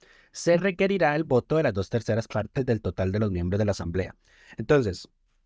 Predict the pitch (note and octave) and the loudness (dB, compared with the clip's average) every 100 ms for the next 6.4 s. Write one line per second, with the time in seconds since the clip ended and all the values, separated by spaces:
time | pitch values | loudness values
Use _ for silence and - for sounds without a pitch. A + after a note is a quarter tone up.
0 | _ - C#3+ D3 E3+ E3 - D#3 D#3 E3 | _ 0 2 2 0 -2 0 0 2 0
1 | E3+ E3 - B2 A#2+ A#2+ - C#3+ D#3 D3 | 0 -2 -4 -2 0 -2 -2 0 0 0
2 | A#2 A#2+ C3+ B2+ C3 C3+ C3+ - C3 - | 2 0 -2 -2 0 0 -4 -6 -8 -4
3 | A2 A2 - A#2+ B2+ - B2+ B2+ - _ | -2 0 0 0 0 0 -2 -2 -6 _
4 | _ _ - G2 F2+ G2 A2+ _ _ _ | _ _ -4 -2 0 0 -2 _ _ _
5 | - A2+ - A2+ C3 B2+ - F#2 - F2+ | -4 -4 2 4 4 2 -2 -4 -4 -6
6 | E2+ F#2 G#2 | -2 0 -2